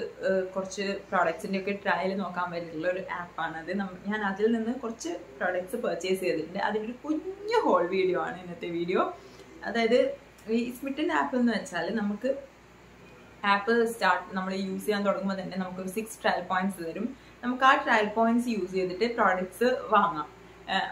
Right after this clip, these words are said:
അതില് നമുക്ക് സീറോ ട്രയൽ പോയിന്റ്സ്, വൺ, ടു, ത്രീ, ഫോർ, ഫൈവ്, സിക്സ് അങ്ങനെ, ഏഹ്, ട്രയൽ പോയിന്റ്സിലുള്ള പ്രോഡക്ട്സ് അവൈലബിൾ ആയിരിക്കും. നമുക്ക് വേണ്ടത് ഏതാണെന്ന് വെച്ചാൽ നമുക്ക് സെലക്ട് ചെയ്തിട്ട് വാങ്ങാം. And നമ്മൾ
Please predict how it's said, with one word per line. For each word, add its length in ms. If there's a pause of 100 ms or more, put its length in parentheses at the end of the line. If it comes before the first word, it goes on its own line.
അതില് 560
നമുക്ക് 400
സീറോ 240
ട്രയൽ 300
പോയിന്റ്സ്, 640
വൺ, 140 (300)
ടു, 100 (260)
ത്രീ, 320 (100)
ഫോർ, 340 (100)
ഫൈവ്, 200 (100)
സിക്സ് 280
അങ്ങനെ, 220 (280)
ഏഹ്, 180 (120)
ട്രയൽ 280
പോയിന്റ്സിലുള്ള 680 (280)
പ്രോഡക്ട്സ് 400
അവൈലബിൾ 300
ആയിരിക്കും. 240
നമുക്ക് 200
വേണ്ടത് 400
ഏതാണെന്ന് 240
വെച്ചാൽ 160
നമുക്ക് 160
സെലക്ട് 300
ചെയ്തിട്ട് 220 (100)
വാങ്ങാം. 280 (140)
And 160 (500)
നമ്മൾ 160